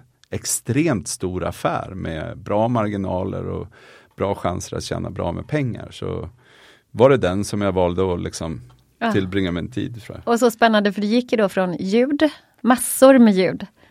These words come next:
Speaker 2: till inget ljud alls.
Speaker 1: Ja, exakt. Ja. En del kallar ju liksom från mister Loud till, till, eh, mister Silence. Och, och, och det är väl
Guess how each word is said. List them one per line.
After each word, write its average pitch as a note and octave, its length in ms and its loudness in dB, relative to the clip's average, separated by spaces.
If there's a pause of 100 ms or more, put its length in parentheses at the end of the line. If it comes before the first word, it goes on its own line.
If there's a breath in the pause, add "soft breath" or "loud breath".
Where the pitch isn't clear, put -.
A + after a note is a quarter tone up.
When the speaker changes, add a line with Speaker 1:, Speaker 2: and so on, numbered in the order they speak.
(140)
Speaker 2:
till G3 360 0 (240)
inget A3 320 4
ljud G#3 180 0
alls. - 340 -6
Speaker 1:
Ja, E3 420 12
exakt. F#3 380 12
Ja. D#3+ 320 12 (280 loud breath)
En B2+ 220 6
del B2+ 260 8
kallar A#2+ 260 6
ju A2 220 6
liksom G2 540 0
från G#2+ 320 2
mister G2+ 300 0
Loud F#2+ 460 4
till, F2 480 -6
till, F2 280 -2
eh, E2+ 100 -2 (160)
mister G2 360 -4
Silence. E2+ 680 0
Och, F2 180 -6
och, F#2+ 240 -4
och G2 240 -2
det A2 120 2
är A#2+ 40 4
väl A2+ 300 4